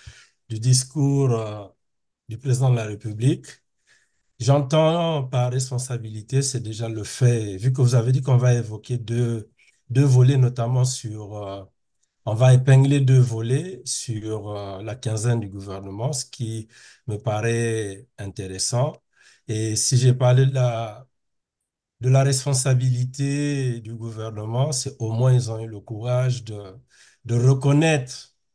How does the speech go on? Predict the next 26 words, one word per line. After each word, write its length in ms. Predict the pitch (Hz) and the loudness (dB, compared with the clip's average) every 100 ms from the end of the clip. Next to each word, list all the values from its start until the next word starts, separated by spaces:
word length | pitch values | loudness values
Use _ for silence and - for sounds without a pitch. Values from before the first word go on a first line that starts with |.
| _ - | _ -6
haut 120 | 120 | -4
et 120 | 120 | -4
fort 640 | 110 - 135 139 131 127 _ _ _ _ _ _ | -6 -4 0 0 0 -4 _ _ _ _ _ _
que 280 | _ 127 120 | _ -4 -4
cette 320 | 117 - 123 | -4 -4 -4
fois, 560 | - - 123 139 165 - _ _ _ _ _ _ _ _ _ _ _ _ - | -6 -6 -2 -2 -4 -12 _ _ _ _ _ _ _ _ _ _ _ _ -14
les, 220 | 104 123 127 | -4 0 0
les 120 | 127 127 | 0 0
dix 240 | 135 147 | 0 0
mesures 500 | 135 135 127 156 156 | 0 0 -2 -2 -4
de 100 | 123 | -8
la 200 | 117 110 | -8 -12
jeunesse 580 | 104 117 123 147 131 - | -10 -4 -2 -2 -4 -8
ou 420 | 151 139 139 123 110 | -4 -2 0 -2 -2
les 220 | 104 110 | -10 -8
mille 300 | 110 135 135 | -2 0 2
emplois, 840 | 127 117 - 123 131 135 131 104 - | 0 -2 -4 0 2 4 0 -2 -8
les 140 | 127 117 | -10 -6
dix 220 | 113 151 | -2 0
mille 200 | 147 135 | 0 0
emplois 600 | 123 - 131 131 139 143 135 | -2 -4 -2 0 0 -4 -6
et 80 | |
les 100 | 127 | -6
cent 260 | 117 - 127 | -6 -4 0
mille 360 | 127 135 123 104 _ _ | 0 0 -4 -8 _ _
prévus 600 | 127 113 113 110 131 160 | -10 -10 -10 -4 -2 -4